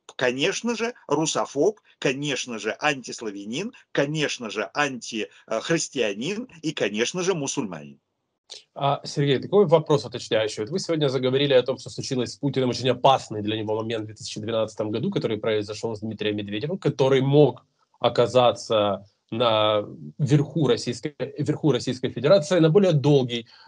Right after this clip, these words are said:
Speaker 2: а, срок, чем планировалось, но не сложилось. А скажите, пожалуйста, сейчас, да, в пабликах, в интернете,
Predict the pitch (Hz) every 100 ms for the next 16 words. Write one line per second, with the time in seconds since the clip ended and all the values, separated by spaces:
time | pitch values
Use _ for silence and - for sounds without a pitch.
0 | - 117 113 - 131 139 127 - 127 123
1 | 135 127 107 110 160 214 208 147 160 156
2 | 156 113 107 104 147 220 269 294 214 151
3 | - 139 - 220 - 156 104 98 - _
4 | - _ 147 135 151 113 92 - 104 107
5 | 123 120 117 185 185 160 147 135 131 -
6 | 113 113 107 123 127 151 151 143 127 123
7 | -